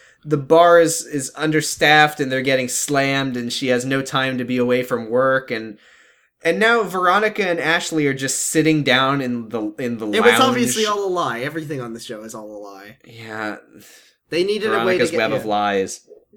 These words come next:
Speaker 2: Veronica is the new Ricky, 'cause Ricky isn't
Speaker 1: Yeah,
Speaker 2: a liar
Speaker 1: and
Speaker 2: boy anymore.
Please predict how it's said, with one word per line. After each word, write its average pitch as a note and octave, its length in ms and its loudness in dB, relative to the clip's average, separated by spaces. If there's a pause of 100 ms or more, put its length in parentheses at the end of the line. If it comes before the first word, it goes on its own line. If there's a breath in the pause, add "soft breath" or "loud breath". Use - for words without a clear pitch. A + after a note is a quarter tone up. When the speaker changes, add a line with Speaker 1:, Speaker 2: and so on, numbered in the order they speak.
Speaker 2:
Veronica F#3 560 0
is F3+ 140 0
the E3+ 140 0
new E3+ 160 0
Ricky, C3+ 340 -8
'cause C#3 240 -8
Ricky F3+ 300 -2
isn't C#3+ 140 -4
Speaker 1:
Yeah, F#2 180 2
Speaker 2:
a - 20 -2
liar C3 220 0
Speaker 1:
and C3+ 100 -4
Speaker 2:
boy A2 200 -12
anymore. G#2 520 -20